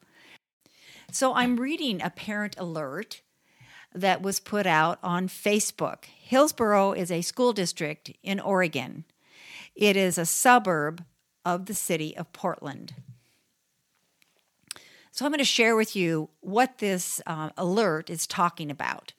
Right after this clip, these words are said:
It's, uh, put out by parents in the district. It says, "Notice to all Hillsborough School District parents.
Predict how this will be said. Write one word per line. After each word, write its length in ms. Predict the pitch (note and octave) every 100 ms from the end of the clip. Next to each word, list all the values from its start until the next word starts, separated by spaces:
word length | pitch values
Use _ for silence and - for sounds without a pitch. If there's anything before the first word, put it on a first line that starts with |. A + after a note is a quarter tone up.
| _ - - - _ F#3
It's, 340 | F3+ - -
uh, 260 | E3+ D#3 D3+ -
put 160 | A3+
out 180 | G#3 G3
by 200 | G3 G3
parents 800 | G3 - A3 F#3 C#3+ F3 - - - -
in 160 | F#3
the 80 | F#3
district. 640 | F3+ E3 - F3+ - - - _ _ _ _ _ _ _ _ _ _ _ _ _ _ _ _ _ _ _ -
It 140 | G3
says, 240 | A3 F#3
"Notice 580 | G#3 G#3+ C4+ D4 C#3+ -
to 140 | - - _
all 320 | B3 C4 C#4
Hillsborough 520 | B3+ B3 A#3+ - F#3 F#3
School 280 | - A3
District 380 | F#3+ F#3 F3 -
parents. 640 | - A#3 F#3+ - - -